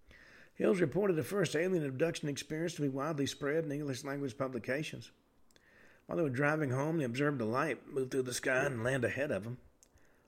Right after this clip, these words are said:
Barney Hill said against his will, he turned the car down a side road toward the light, where he found six small humanoids, uh, waiting for him.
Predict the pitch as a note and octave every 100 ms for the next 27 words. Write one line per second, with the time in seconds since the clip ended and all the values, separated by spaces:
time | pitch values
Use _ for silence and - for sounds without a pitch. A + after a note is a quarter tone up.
0 | _ - D3 C3 B2+ D#3+ C3+ C3+ B2+ A#2
1 | C3+ - C3 A#2 D3+ D#3 C#3 C#3 C3 A2+
2 | A#2+ B2+ B2+ B2 G#2 - C3 C3+ A2+ A2+
3 | A2 B2 C#3 A2 G#2 G#2 C3 A#2 A#2 B2+
4 | A#2+ A2+ - C3 - C3+ C3+ A#2+ D3 C3+
5 | A2 A2 A#2+ C3+ A2+ A2+ B2+ C#3+ A#2 A#2
6 | C3